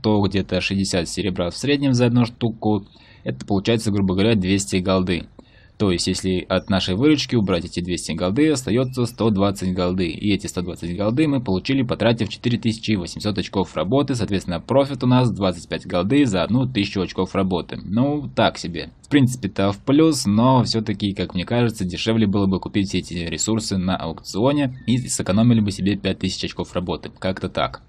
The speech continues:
Теперь переходим к следующему виду огородов. Это у нас цветник.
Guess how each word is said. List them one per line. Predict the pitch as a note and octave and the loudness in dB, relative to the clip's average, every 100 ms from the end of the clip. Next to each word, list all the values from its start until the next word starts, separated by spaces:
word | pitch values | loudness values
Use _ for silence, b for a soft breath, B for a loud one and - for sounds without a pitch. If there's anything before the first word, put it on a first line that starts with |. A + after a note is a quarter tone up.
| _ _ | _ _
Теперь | - - D#3 C#3 | -18 0 2 2
переходим | C3 G#2 C#3 B2+ B2+ | 2 0 2 4 4
к | |
следующему | B2+ A#2 A2+ A2 G2+ | 4 2 2 2 2
виду | G#2+ G2+ - | 2 0 0
огородов. | F2+ G2+ C#3+ D3 C3 | 0 2 2 2 0
Это | A#2+ B2+ A2 | -2 2 2
у | |
нас | F#2+ G2 G#2 | 2 2 0
цветник. | - - F#2+ F#2+ G2+ G2 - | -4 -6 -4 0 2 2 -2